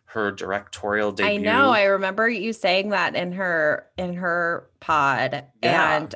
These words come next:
Speaker 2: I'm so curious about it.
Speaker 1: Yeah,
Speaker 2: 'Cause I
Speaker 1: it's
Speaker 2: didn't know
Speaker 1: really
Speaker 2: that she
Speaker 1: cool.
Speaker 2: had, I didn't know she had that, like, hat in her closet.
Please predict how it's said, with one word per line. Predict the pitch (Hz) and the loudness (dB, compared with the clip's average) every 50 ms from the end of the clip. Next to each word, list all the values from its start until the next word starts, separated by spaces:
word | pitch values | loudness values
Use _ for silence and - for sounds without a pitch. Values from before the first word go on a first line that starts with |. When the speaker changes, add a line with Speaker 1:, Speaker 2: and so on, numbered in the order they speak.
| - | -2
Speaker 2:
I'm | - 175 170 170 | -2 -2 -2 -2
so | 170 - - 185 165 160 170 | -4 -2 2 4 4 4 2
curious | 180 - 185 160 165 170 170 175 180 - | 0 -2 0 2 2 2 2 0 -2 -2
about | 165 147 - 139 139 135 127 | -2 0 2 2 2 2 2
it. | 104 98 92 98 - - - - - | 2 0 0 -2 -4 -6 -12 -10 -4
Speaker 1:
Yeah, | 120 117 127 151 185 | 0 0 2 2 2
Speaker 2:
'Cause | 170 131 | 4 4
I | 185 | 2
Speaker 1:
it's | 180 180 208 | 2 2 0
Speaker 2:
didn't | 202 196 127 | 0 0 2
know | - 190 | 4 4
Speaker 1:
really | 190 180 180 | 4 4 4
Speaker 2:
that | 175 - | 2 0
she | - - 208 185 | -2 -2 0 0
Speaker 1:
cool. | 185 - 190 | 0 0 0
Speaker 2:
had, | 175 170 170 165 - - - - - - - - | 2 0 0 -2 -4 -8 -20 -20 -20 -20 -14 -8
I | - 196 | -4 -2
didn't | 208 214 220 | -2 -2 -2
know | 220 226 | -4 -4
she | 233 - 233 | -6 -6 -8
had | 196 185 190 180 170 165 165 - | -6 -4 -2 -2 -2 -2 -2 -2
that, | 165 156 156 - - | -2 0 -2 -2 -2
like, | 165 156 151 | -6 -6 -8
hat | - - - 180 156 120 - - - _ - | -10 -12 -6 -4 -4 -4 -4 -6 -10 _ -10
in | 170 156 147 | -10 -8 -8
her | 165 175 156 | -8 -8 -8
closet. | 151 - - 143 85 82 92 - - 87 71 69 - | -8 -6 -6 -4 -4 -4 -4 -6 -8 -8 -8 -8 -10